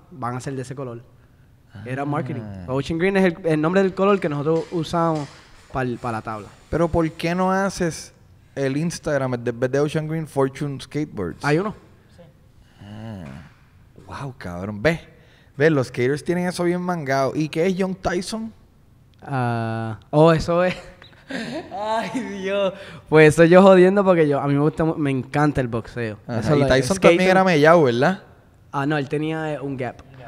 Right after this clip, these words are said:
Speaker 2: Ah, ok,
Speaker 1: Ajá.
Speaker 2: ok, ok.
Speaker 1: Pero yo jodiendo porque tengo esta, eh, esta sortija que es la peseta de Puerto Rico.
Speaker 2: Ajá.
Speaker 1: Si la quieres ver,
Speaker 2: Ajá.
Speaker 1: que está cabrona.
Speaker 2: Hijo de puta.
Speaker 1: Pues, pues esto fue uno de los premios que yo di un año para el Prince de Puerto Rico. Son dos sortijas nada más. Esta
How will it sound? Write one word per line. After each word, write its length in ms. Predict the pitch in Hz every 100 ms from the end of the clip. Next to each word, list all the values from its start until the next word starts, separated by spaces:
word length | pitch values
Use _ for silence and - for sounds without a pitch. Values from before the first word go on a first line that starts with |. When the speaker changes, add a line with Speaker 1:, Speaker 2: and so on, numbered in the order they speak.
| -
Speaker 2:
Ah, 340 | 117 117 113 104
ok, 80 |
Speaker 1:
Ajá. 140 | 101 98
Speaker 2:
ok, 60 | 92 92 87 87
ok. 60 | -
Speaker 1:
Pero 380 | 143 139 135 131
yo 240 | 127 139
jodiendo 500 | 156 170 175 196 190
porque 200 | 160 151 127
tengo 180 | 135
esta, 240 | 143 160 165
eh, 120 | 147 -
esta 260 | 143 - 151
sortija 540 | 160 139 160 165 147
que 160 | 127 127
es 60 |
la 180 | 127 135
peseta 380 | 139 135 151 147
de 80 | 147
Puerto 300 | 147 139 147
Rico. 340 | 160 156 135
Speaker 2:
Ajá. 340 | 117 110 107 92 - -
Speaker 1:
Si 60 | 117
la 100 | 107
quieres 320 | 123 127 135
ver, 240 | 151 135
Speaker 2:
Ajá. 300 | 117 104 104
Speaker 1:
que 40 | 95
está 160 | 104 117
cabrona. 480 | 127 135 135 123 123
Speaker 2:
Hijo 220 | 110 98
de 60 | 92
puta. 280 | 101 98 87
Speaker 1:
Pues, 80 | - - -
pues 160 | 127 131
esto 160 | -
fue 180 | 135 185
uno 180 | 180 165
de 60 | 160
los 100 | 170
premios 420 | - 185 196 175
que 80 | 151
yo 140 | 139
di 240 | 139 151 151
un 160 | 156
año 340 | 165 175 160 143
para 120 | 131
el 80 | 123
Prince 180 | 131 135
de 20 |
Puerto 240 | 147 147 139
Rico. 320 | 120 107 101
Son 320 | - 131 143
dos 180 | 135 143 - -
sortijas 400 | - 139 135 135
nada 140 | 127 113
más. 180 | 104 -
Esta 600 | 160 202 - 160 143